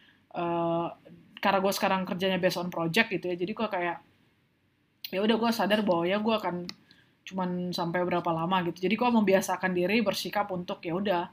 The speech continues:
gak usah take it for granted, bahwa apapun itu bisa hilang kapan aja, semua itu bisa berlalu, jadi nggak usah, eh, terlalu di, di apa ya,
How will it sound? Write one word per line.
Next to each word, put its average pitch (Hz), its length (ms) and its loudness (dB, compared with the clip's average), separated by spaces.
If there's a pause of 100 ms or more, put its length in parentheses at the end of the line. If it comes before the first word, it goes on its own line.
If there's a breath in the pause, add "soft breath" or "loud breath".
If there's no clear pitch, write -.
(360 loud breath)
gak 180 160 2
usah 190 80 2
take 185 240 2
it - 80 -6
for 180 160 -2
granted, 175 720 2
bahwa 170 400 2
apapun 180 320 -2
itu 180 160 -4
bisa 208 320 0
hilang 170 240 0
kapan 165 400 -4
aja, 208 480 6 (320 loud breath)
semua 180 320 -4
itu 175 80 -2
bisa 180 240 0
berlalu, 175 480 0
jadi 175 240 0
nggak 160 160 -2
usah, 170 480 0 (400)
eh, 160 220 -2 (100)
terlalu 175 480 0
di, 170 260 0 (720 soft breath)
di 170 140 -4
apa 196 240 -2
ya, 160 240 -4